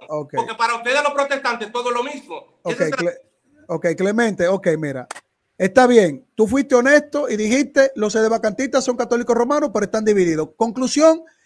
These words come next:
Speaker 1: en Roma, dentro de la iglesia, ustedes están divididos ya.
Speaker 2: No hay
Speaker 1: Están
Speaker 2: divi-,
Speaker 1: dividi-,
Speaker 2: no hay división.
Speaker 1: acabaste de decir que, que son parte de la iglesia, que están divididos y ahora dice que no. No, no,
Speaker 2: No,
Speaker 1: Clemente.
Speaker 2: no, no, no. Mientras
Speaker 1: Va-,
Speaker 2: un
Speaker 1: vamos, vamos a
Speaker 2: católico
Speaker 1: escuchar.
Speaker 2: no es excomulgado,
Speaker 1: Está,
Speaker 2: sigue
Speaker 1: no, no,
Speaker 2: siendo
Speaker 1: ya,
Speaker 2: parte
Speaker 1: no están
Speaker 2: de la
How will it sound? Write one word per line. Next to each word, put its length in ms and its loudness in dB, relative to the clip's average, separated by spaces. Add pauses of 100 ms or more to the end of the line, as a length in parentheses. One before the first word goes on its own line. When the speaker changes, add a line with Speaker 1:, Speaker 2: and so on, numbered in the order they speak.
(100)
Speaker 1:
en 180 0
Roma, 640 6
dentro 380 6
de 60 10
la 80 6
iglesia, 560 0
ustedes 280 -2
están 160 -2
divididos 460 -2
ya. 160 -16 (400)
Speaker 2:
No 220 -6
hay 100 2
Speaker 1:
Están 120 4
Speaker 2:
divi-, 160 4
Speaker 1:
dividi-, 100 0 (420)
Speaker 2:
no 160 2
hay 140 0
división. 440 -12 (140)
Speaker 1:
acabaste 500 4
de 100 8
decir 280 4
que, 180 6
que 120 4
son 220 4
parte 220 4
de 60 6
la 60 4
iglesia, 460 2
que 100 -2
están 200 0
divididos 400 2
y 60 8
ahora 160 2
dice 140 -2
que 80 0
no. 100 -8
No, 220 -4
no, 80 -6
Speaker 2:
No, 60 -8
Speaker 1:
Clemente. 360 0
Speaker 2:
no, 120 -2
no, 180 2
no. 160 -2
Mientras 400 -2
Speaker 1:
Va-, 20 4
Speaker 2:
un 60 2
Speaker 1:
vamos, 240 4
vamos 20 -12
a 260 2
Speaker 2:
católico 100 -6
Speaker 1:
escuchar. 180 -2
Speaker 2:
no 200 -6
es 100 -8
excomulgado, 760 -4
Speaker 1:
Está, 200 -2
Speaker 2:
sigue 100 -8
Speaker 1:
no, 180 4
no, 60 4
Speaker 2:
siendo 140 4
Speaker 1:
ya, 100 4
Speaker 2:
parte 160 0
Speaker 1:
no 80 0
están 0 -
Speaker 2:
de 0 -
la 20 2